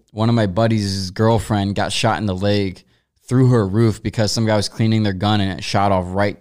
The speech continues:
through and shot her right in the fucking leg. So that stuff actually happens for sure. So ever since then, guys, I have not trusted an Uber Eats driver ever. I just tell them, "Put it at the door," and that's it.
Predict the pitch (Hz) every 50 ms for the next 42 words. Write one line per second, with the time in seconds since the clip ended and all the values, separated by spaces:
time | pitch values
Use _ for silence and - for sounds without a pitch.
0 | _ _ - - 110 107 107 104 98 92 - - - 110 98 98 95 98 101 104
1 | 101 95 - _ _ _ _ - 107 101 - 104 104 101 101 95 92 85 - -
2 | _ _ _ _ _ _ _ _ _ _ - 101 104 117 135 131 - - 147 123
3 | - - - 110 113 113 110 - - 110 104 101 104 104 104 98 - 98 95 95
4 | - - - 101 95 - - 113 107 98 92 87 - _ _ _ _ _ _ _
5 | _ _ _ _ _ _ _ _ _ _ _ _ _ _ _ - 127 127 107 143
6 | 151 160 165 156 - 160 147 143 113 135 143 143 139 120 120 117 113 110 107 104
7 | 123 - 123 127 127 120 110 107 120 - 123 120 127 127 135 131 131 131 120 -
8 | 123 - 135 123 120 117 - 131 120 117 117 - - 120 117 110 127 113 113 113
9 | 113 113 107 - - - 123 113 113 104 98 104 101 - 104 110 110 117 123 123
10 | 120 120 - _ _ _ _ - 117 113 107 120 113 - - 123 120 120 117 113
11 | 110 101 - _ _ _ _ - - 131 131 135 139 123 123 120 117 - 117 98
12 | 95 107 104 104 101 98 98 101 - _ _ _ _ _ _ _ _ _ _ _
13 | _ _ _ _ _ _ _ _ _ - 107 98 98 101 101 101 95 - - 110
14 | 101 98 - - -